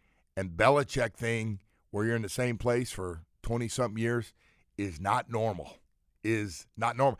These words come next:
Hell, the U M, when they were good, the coaches only stayed a couple years and took off for another job after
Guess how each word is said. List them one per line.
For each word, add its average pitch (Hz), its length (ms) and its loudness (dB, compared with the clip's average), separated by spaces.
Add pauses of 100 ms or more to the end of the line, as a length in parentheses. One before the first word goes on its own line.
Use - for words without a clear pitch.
(160)
Hell, 208 160 10
the 175 100 6
U 190 200 8
M, 196 160 8
when 165 140 6
they 156 140 10
were 143 140 6
good, 147 300 6
the 113 80 -4
coaches 127 400 0
only 127 200 2
stayed 135 220 2
a 123 60 0
couple 135 380 4
years 135 280 6
and 113 140 -4
took 156 220 4
off 151 180 8
for 143 140 6
another 143 260 8
job 147 320 10
after 147 380 8